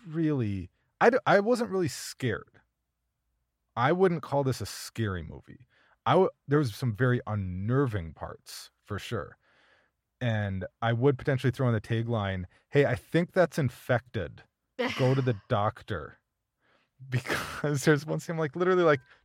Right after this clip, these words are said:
Speaker 1: "Dude, <laughs> what are you doing? That doesn't look good at all." <laughs> But, and maybe tryptophobia will,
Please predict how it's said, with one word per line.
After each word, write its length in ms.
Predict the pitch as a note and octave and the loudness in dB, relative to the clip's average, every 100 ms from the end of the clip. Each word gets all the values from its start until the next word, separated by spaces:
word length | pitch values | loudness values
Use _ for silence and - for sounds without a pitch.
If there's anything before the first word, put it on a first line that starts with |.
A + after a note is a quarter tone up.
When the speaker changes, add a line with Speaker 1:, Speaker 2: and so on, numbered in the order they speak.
| - | -8
Speaker 1:
"Dude, 360 | F3 F#3+ F2+ - | -4 -4 -6 -10
<laughs> 80 | B2+ | -20
what 120 | - - - - - - | -20 -20 -20 -20 -20 -10
are 60 | |
you 80 | E3 | -10
doing? 420 | - C#3 A#3+ C#3+ G2 | 2 8 10 8 8
That 180 | G#3+ | 4
doesn't 280 | G3 C#3+ B2 | 6 2 0
look 180 | G2 G2+ | -2 -4
good 180 | G2+ G#2 | -2 -2
at 100 | F#2 | 2
all." 340 | C3 A#2 F#2 A5 | 2 4 2 -2
<laughs> 40 | A5 E5+ _ _ - G#2+ | -6 -12 _ _ -18 -4
But, 260 | C3 A2 _ _ - - - - _ - | -2 -2 _ _ -20 -20 -20 -20 _ -6
and 300 | C#3 B2 C3 | 0 4 4
maybe 240 | C3+ C3+ | 4 2
tryptophobia 720 | B2 B2 - - G#2 G2+ G2+ G2 | 0 -4 -4 -2 -2 -2 -4 -4
will, 480 | F#2 F2+ E2+ E2 | -4 -4 -6 -8